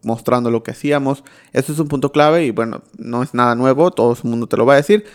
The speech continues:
Haz tu portafolio, muéstralo y los clientes van a llegar, por supuesto. Pero, ¿cuál fue el problema?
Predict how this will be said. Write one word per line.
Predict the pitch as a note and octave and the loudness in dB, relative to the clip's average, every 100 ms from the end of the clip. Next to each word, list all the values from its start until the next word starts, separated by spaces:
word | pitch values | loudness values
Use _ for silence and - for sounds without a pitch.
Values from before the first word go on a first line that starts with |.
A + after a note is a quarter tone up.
| - | -14
Haz | - B2 | -4 -4
tu | - | -2
portafolio, | D3 D#3 F3+ F#3+ F#3+ | -2 0 2 2 2
muéstralo | D3+ C#3+ C#3 D#3 F3 F#3+ | 0 -2 0 0 0 0
y | |
los | E3 A#2+ | -2 -2
clientes | A#2 A2+ | -6 -4
van | A2+ | -6
a | A#2 | -4
llegar, | C3 C#3+ - _ _ _ _ | 0 0 -2 _ _ _ _
por | B2 | -4
supuesto. | - A2+ - - - _ _ _ _ _ _ _ _ _ _ _ _ _ _ _ | -4 -4 -4 -4 -16 _ _ _ _ _ _ _ _ _ _ _ _ _ _ _
Pero, | F#3+ A3 C#3+ C#3+ - _ _ _ _ _ _ - | 2 4 4 2 -10 _ _ _ _ _ _ 0
¿cuál | B2+ B2 B2 | 0 0 -4
fue | - A#2+ | -4 -4
el | A2+ | -4
problema? | - C3+ F3 A#3+ F#3 | -2 0 2 0 -4